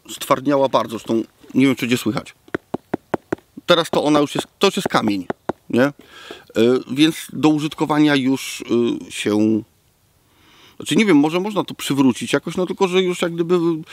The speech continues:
pęknięcia powstały, już tego się nie odwróci. Druga sprawa to s-, to, że butów nie wiązałem i to,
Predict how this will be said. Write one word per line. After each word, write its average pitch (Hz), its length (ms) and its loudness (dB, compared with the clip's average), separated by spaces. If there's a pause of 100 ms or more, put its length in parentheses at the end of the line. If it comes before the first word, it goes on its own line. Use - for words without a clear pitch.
(320)
pęknięcia 170 460 2
powstały, 110 440 0
już 117 120 -2
tego 160 180 0
się 147 140 2
nie 123 100 4
odwróci. - 400 -6 (500)
Druga 233 280 2
sprawa 208 320 -4
to - 100 -6
s-, - 180 -10 (1600)
to, 160 120 4
że 151 100 0
butów 143 280 -4
nie 143 100 6
wiązałem 120 520 2 (500)
i 143 160 2
to, 170 500 0